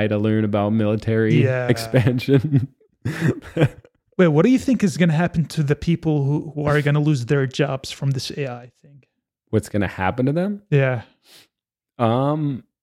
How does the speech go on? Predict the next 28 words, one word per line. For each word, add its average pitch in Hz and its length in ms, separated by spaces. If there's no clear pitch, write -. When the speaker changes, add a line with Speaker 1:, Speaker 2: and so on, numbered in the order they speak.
Speaker 1:
it 127 200
depends 131 680
on 117 640
where 110 260
we 110 140
get 107 420
with 101 400
A 101 200
I. 90 320
I 90 80
think 95 400
if 107 120
we 113 100
get 110 160
to 113 140
a 101 40
point - 400
where 101 480
everything 104 380
is 95 120
pretty 104 280
much 95 360
done 104 320
without 101 600
the 101 80
need 101 340
for - 180
humans, 98 760